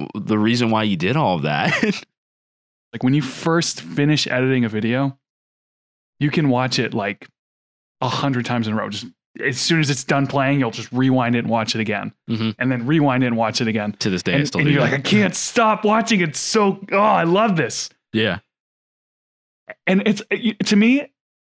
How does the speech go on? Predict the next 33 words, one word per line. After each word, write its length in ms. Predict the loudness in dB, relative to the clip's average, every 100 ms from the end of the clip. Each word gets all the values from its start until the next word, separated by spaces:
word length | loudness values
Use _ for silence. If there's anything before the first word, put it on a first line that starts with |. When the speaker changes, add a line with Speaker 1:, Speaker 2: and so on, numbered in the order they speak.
| -2
Speaker 2:
and 120 | 2
you'll 120 | 4 4
understand 480 | 2 2 0 2
this 160 | 0 0
'cause 180 | 0 2
you're 80 | 2
a 40 |
musician, 600 | 2 2 0 0 -4 -6 _ _ _ _ _ _ _ _ _ _
editing 400 | -2 2 4 4
video 540 | 2 2 2 2 0 0
and 160 | 0 2
making 400 | 0 0 0 0
a 100 | 0
movie, 540 | 0 2 2 2 0 -4 _ _ _ -2
well, 140 | 0
you, 200 | 0 0
I 60 | 0
mean, 140 | 0
you'll 100 | 0
understand 320 | -4 -4 -4
too 80 | -4
'cause 80 | -6
you 60 |
do 100 | -6
video 240 | -2 -2 -2
too. 180 | -6 -8 -12 -20 -2
But 240 | 0 0 -4 -4
as 200 | 0 4
a 40 |
musician, 520 | 4 4 0 2 2
it's 120 | 2
like 200 | 0 -2
you, 200 | -2 -2